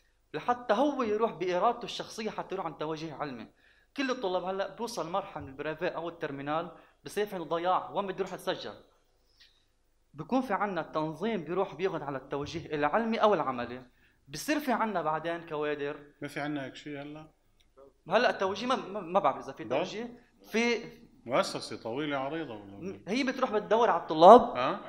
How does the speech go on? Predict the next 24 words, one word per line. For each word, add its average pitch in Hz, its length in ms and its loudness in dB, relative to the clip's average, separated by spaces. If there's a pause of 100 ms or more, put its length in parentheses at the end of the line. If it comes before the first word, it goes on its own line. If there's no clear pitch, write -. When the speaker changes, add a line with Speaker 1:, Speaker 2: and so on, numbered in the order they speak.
(840)
Speaker 2:
ها؟ 175 220 0 (260)
Speaker 1:
هي، 180 100 4
Speaker 2:
هي، 139 240 4 (220)
Speaker 1:
هي 185 100 4
Speaker 2:
هلا 151 200 4
Speaker 1:
بتروح 151 60 8
Speaker 2:
هي 190 160 6
Speaker 1:
تدور 180 120 8
على - 80 8
Speaker 2:
ليك، 180 80 4
يا 160 100 6
Speaker 1:
الطلاب. 165 200 6
Speaker 2:
طويلة 170 220 6
عريضة 160 400 4
يا 160 120 4
طويلة، 165 360 0
بس 143 120 0
مش 135 180 -6
عريضة، 113 380 0
إنه 107 140 -6
مش 117 120 -8
Speaker 1:
إيه. 139 120 2
Speaker 2:
واصل 120 200 -2
كتير. 104 280 -6